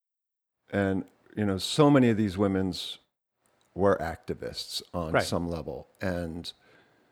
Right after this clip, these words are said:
Speaker 1: did push back, um, on society and what the perceived norms were and shattered so many stereotypes.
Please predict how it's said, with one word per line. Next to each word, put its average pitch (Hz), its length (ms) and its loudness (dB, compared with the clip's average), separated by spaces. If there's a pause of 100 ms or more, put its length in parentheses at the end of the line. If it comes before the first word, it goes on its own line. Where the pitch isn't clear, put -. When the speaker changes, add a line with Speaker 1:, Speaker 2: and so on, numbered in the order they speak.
(300)
Speaker 1:
did 139 240 4
push 107 280 0
back, 87 440 0 (920)
um, 85 420 -4 (440)
on 101 140 0
society 85 680 0 (240)
and 98 160 -2
what 98 180 0 (640)
the - 60 -8
perceived 113 440 2
norms 107 540 2
were 80 420 0
and 92 200 -4
shattered 92 760 0 (220)
so - 480 2
many 104 300 4
stereotypes. 85 1160 -2